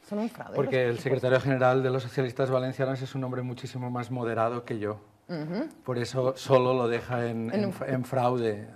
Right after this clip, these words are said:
Speaker 2: A mí me parece una, un insulto a todos los valencianos, un insulto a la inteligencia, y ni siquiera es una cuestión de visión. Eh, yo, a mí me gusta p-, poner ejemplos cotidianos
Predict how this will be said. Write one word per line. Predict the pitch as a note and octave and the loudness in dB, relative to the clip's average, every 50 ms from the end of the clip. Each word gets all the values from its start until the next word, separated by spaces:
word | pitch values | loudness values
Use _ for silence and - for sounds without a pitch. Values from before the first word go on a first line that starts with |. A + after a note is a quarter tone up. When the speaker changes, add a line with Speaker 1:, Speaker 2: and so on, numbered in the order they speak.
| - | -18
Speaker 2:
A | G#2+ G2+ | -16 -14
mí | G2 G2+ | -12 -8
me | G#2+ A2+ G#2+ | -6 -6 -4
parece | - G#2+ G#2 G#2+ - - A#2 A2+ A2+ | -2 -2 -4 -4 -4 -2 0 0 0
una, | A2 G#2 G#2 G#2+ G#2+ A2 A2 A2 G#2 G#2+ G#2 - - - - - - - _ - | 0 -2 -4 -6 -4 -4 -4 -4 -4 -6 -8 -12 -16 -20 -20 -20 -20 -20 _ -6
un | A#2+ B2 | -4 -2
insulto | B2+ B2+ C3 A#2+ - - C#3+ D3 C#3+ C#3 B2+ - C#3+ C3+ C#3 C#3 - - | 0 0 0 -2 -2 2 4 4 4 4 4 4 4 4 4 0 -4 -10
a | A#2+ A#2 | -14 -10
todos | - B2 B2 C3 | -6 -6 -6 -4
los | C3+ C3+ A#2+ C3 | -4 -4 -4 -4
valencianos, | A#2+ A#2+ A#2 A#2 A2+ - C3+ B2+ C3 C#3+ D3+ D3 - - | -4 -4 -6 -6 -6 -4 -4 -2 -2 -2 -4 -6 -8 -8
un | A#2+ A2+ | -8 -6
insulto | A2+ A2+ A2+ - C3+ C3 A#2+ - | -6 -8 -6 -4 -4 -4 -2 -2
a | A#2 | -4
la | A2+ | -2
inteligencia, | A2 A2 A#2 A2 A2+ A2 - - B2+ C3+ C3+ - D3+ D3+ D#3 D#3 - - - - - - - - - - - | -4 -4 -4 -6 -6 -6 -6 -6 -6 -6 -6 -2 -2 -2 -2 -2 -8 -18 -20 -20 -20 -20 -16 -16 -16 -8 -2
y | D3+ | 2
ni | C#3 C#3+ C#3 | 4 4 4
siquiera | C#3 - B2 - - - | 2 0 0 2 2 2
es | - | 2
una | G#3 F3+ E3+ | 0 0 0
cuestión | - C#3+ - - D3+ C#3+ C#3 | -2 -4 -6 -2 0 2 2
de | B2+ A2 | 2 0
visión. | G#2+ G2+ - - C#3+ D3 E3 - G2 F#2 F2+ - - - | -2 -6 -6 -4 -2 -2 -2 -2 -6 -10 -14 -18 -14 -8
Eh, | B2 - - D3 D3 D#3 | -8 -6 -6 -4 -4 -2
yo, | F3+ G#3+ - - - - - _ - _ - | -2 -2 -2 -4 -18 -20 -20 _ -20 _ -14
a | - | -12
mí | C#3+ F3+ | -8 -4
me | A3 A3 | -2 -2
gusta | F3 D#3+ - E3+ D#3+ | -2 0 2 2 2
p-, | D#3+ - - - - - | 2 -2 -18 -12 -12 -12
poner | - - - C3 C#3+ E3 | -8 -6 -4 -2 -2 -2
ejemplos | D#3+ - D#3 C#3 - D#3 - | -2 -2 -6 -6 -6 -6 -8
cotidianos | - A#2 G#2+ - A2 G#2+ A#2+ B2+ C#3 D3+ D3+ - | -6 -8 -6 -4 -4 -2 0 0 0 0 -2 -6